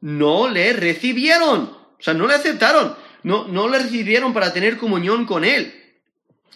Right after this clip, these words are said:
Este, este versículo realmente resalta la tragedia, la tragedia del rechazo. Él vino a lo suyo, o sea, a lo suyo vino,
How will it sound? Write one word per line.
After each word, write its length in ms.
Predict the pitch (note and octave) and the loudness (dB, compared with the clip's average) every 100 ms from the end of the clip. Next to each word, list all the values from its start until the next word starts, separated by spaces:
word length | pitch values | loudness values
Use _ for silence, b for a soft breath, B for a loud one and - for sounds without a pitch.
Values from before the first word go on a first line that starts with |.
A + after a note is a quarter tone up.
| b b | b b
Este, 440 | D#3 D3+ A#3 A3+ F3 | -4 0 0 0 -2
este 160 | A3 | -2
versículo 360 | G#3+ A3 G#3+ F#3 | -2 -2 -2 -2
realmente 320 | D#3 F3+ G3 | -2 -4 -2
resalta 460 | D#3+ C#3 E3 F3+ F3+ | -2 -2 -4 -4 -2
la 160 | C#3+ | -2
tragedia, 640 | C3 A2+ D3 B2+ G#2+ - - | -4 -8 -6 -6 -6 -12 -14
la 140 | A#2 | -12
tragedia 480 | A#2+ A#2+ - D#3+ F3+ | -8 -8 -6 -6 -6
del 160 | D3+ A2+ | -6 -6
rechazo. 640 | G#2 F#2+ G2+ - F2 _ _ _ _ _ _ _ _ _ - | -10 -12 -14 -16 -20 _ _ _ _ _ _ _ _ _ -4
Él 240 | E3+ A3 | 0 0
vino 220 | F3 G3 A3 | -2 -2 -2
a 40 | |
lo 120 | D3 | -2
suyo, 340 | - C3+ - - _ | -6 -6 -6 -10 _
o 60 | - | -8
sea, 120 | D3 | -6
a 100 | - | -4
lo 140 | C3+ A#2 | -6 -6
suyo 420 | - F#3+ G#3+ D3 | -6 -6 -6 -6
vino, 420 | A#2 E3+ F2 - | -8 -8 -10 -16